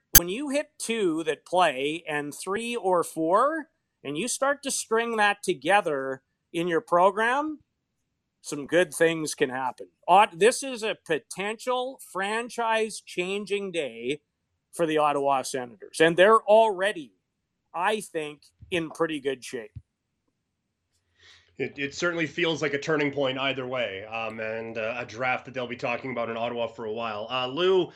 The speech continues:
Speaker 2: uh, genuinely thrilled that I get to chat with you about draft stuff every year. Uh, we do have to, to put a, a stop to it now today, though, as, uh, we, we are up against the clock. But thanks for doing this today. I can't wait,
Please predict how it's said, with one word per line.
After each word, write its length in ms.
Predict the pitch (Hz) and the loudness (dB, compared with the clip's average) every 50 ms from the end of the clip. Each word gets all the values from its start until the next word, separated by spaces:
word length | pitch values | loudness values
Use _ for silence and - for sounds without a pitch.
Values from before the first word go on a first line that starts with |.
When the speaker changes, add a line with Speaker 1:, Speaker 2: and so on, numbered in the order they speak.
| - - - _ - 127 | -18 -20 -20 _ -12 -8
Speaker 2:
uh, 160 | 147 151 156 160 | -8 -8 -8 -8
genuinely 640 | 143 131 131 147 190 196 196 190 190 185 185 180 175 | -10 -8 -4 -2 0 0 0 0 0 0 -2 -2 -4
thrilled 320 | 165 - 170 170 160 156 143 | -4 -4 -4 -2 -2 -2 -2
that 100 | 147 143 | -2 -2
I 40 | |
get 120 | 143 147 143 | -2 -4 -4
to 80 | 143 | -6
chat 240 | 131 - 147 143 139 | -8 -6 -4 -4 -4
with 160 | 139 143 139 | -4 -6 -4
you 120 | 147 147 143 | -4 -4 -2
about 220 | 139 139 135 123 | -2 -2 -2 -4
draft 280 | 110 131 131 135 135 - | -4 -4 -2 -2 -4 -4
stuff 260 | - 151 143 - - | -6 -8 -6 -6 -6
every 260 | 147 139 123 139 135 | -6 -6 -6 -6 -4
year. 320 | 131 131 131 127 127 139 135 | -2 0 0 0 0 0 -2
Uh, 140 | 127 123 | -4 -6
we 120 | 120 127 127 | -8 -8 -8
do 200 | 123 160 160 156 | -8 -8 -6 -4
have 220 | 147 151 143 139 | -4 -4 -4 -4
to, 220 | - 151 139 131 127 | -4 -4 -4 -4 -4
to 100 | - 127 | -6 -10
put 200 | - - 139 127 | -10 -8 -4 -4
a, 200 | 123 127 123 123 | -4 -4 -4 -6
a 40 | |
stop 300 | 120 - - 131 127 127 | -8 -8 -8 -10 -10 -10
to 120 | - 139 131 | -10 -10 -8
it 60 | 120 | -6
now 160 | 123 127 120 | -4 -4 -4
today, 300 | 113 - - 127 123 123 | -6 -6 -6 -6 -4 -4
though, 320 | 120 120 117 117 113 107 - - - - _ | -4 -4 -6 -6 -6 -8 -12 -18 -20 -16 _
as, 400 | - 120 120 117 117 117 110 - | -6 -2 -2 -2 -2 -2 -4 -6
uh, 240 | 131 123 117 117 117 117 | -4 -4 -2 -2 -4 -4
we, 80 | 123 | -6
we 140 | 120 120 127 | -6 -4 -4
are 80 | 123 123 | -2 -4
up 140 | 127 - | -4 -6
against 260 | 135 117 123 123 123 - | -6 -8 -8 -8 -8 -10
the 80 | 127 | -12
clock. 300 | - - 131 120 120 - | -10 -8 -6 -6 -6 -8
But 120 | 127 113 - | -10 -10 -6
thanks 200 | - 170 165 - | -6 -6 -6 -6
for 100 | 165 151 | -6 -6
doing 160 | 165 165 165 | -6 -4 -6
this 160 | 165 143 - | -6 -8 -8
today. 280 | - 147 160 156 160 143 | -8 -4 -2 -2 -2 -2
I 100 | 139 139 | -4 -4
can't 280 | - - 165 156 143 | -4 -4 -6 -4 -4
wait, 300 | 151 147 147 139 139 - | -4 -4 -4 -4 -4 -8